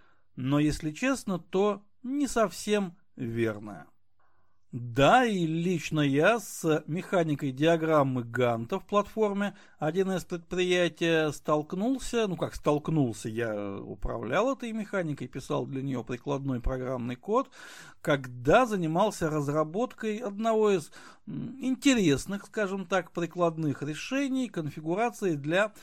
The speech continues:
автоматизации проектного управления. Именно, да, в проектной вселенной. Было это довольно давно, прошло уже, наверное, два десятка лет, уже сейчас актуально уже пятое поколение этой конфигурации. Оно, ну, мягко говоря,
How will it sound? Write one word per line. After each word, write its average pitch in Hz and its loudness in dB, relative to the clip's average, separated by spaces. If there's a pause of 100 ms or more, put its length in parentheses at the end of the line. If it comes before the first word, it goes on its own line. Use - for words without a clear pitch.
(300)
автоматизации 170 -2 (180)
проектного 220 0
управления. 139 0
Именно, 240 -2
да, 131 -2
в - -16
проектной 175 -6 (240)
вселенной. 139 0
Было 196 2
это 147 0 (180)
довольно 151 4
давно, 131 2
прошло 147 -2
уже, 120 -2
наверное, 123 -6
два 127 2
десятка 110 -6
лет, 214 0
уже 139 -4 (380)
сейчас 185 0
актуально 147 4
уже 127 0
пятое 135 4
поколение 202 -2
этой 185 0
конфигурации. 170 -2
Оно, 143 -2
ну, 190 -12
мягко 147 2
говоря, 123 0